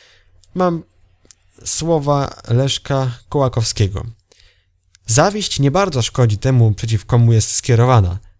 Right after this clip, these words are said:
Ten bowiem może ją łatwo zlekceważyć. A widzi przecież,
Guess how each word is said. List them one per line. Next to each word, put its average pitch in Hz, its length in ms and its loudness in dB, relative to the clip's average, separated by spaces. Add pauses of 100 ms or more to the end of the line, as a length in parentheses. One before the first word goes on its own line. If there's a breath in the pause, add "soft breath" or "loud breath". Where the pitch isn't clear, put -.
Ten 233 240 -2
bowiem 214 320 0
może 160 280 -2
ją 139 180 0
łatwo 123 360 -2
zlekceważyć. 101 800 -2 (420 soft breath)
A 117 120 4
widzi 170 260 -2
przecież, - 480 -6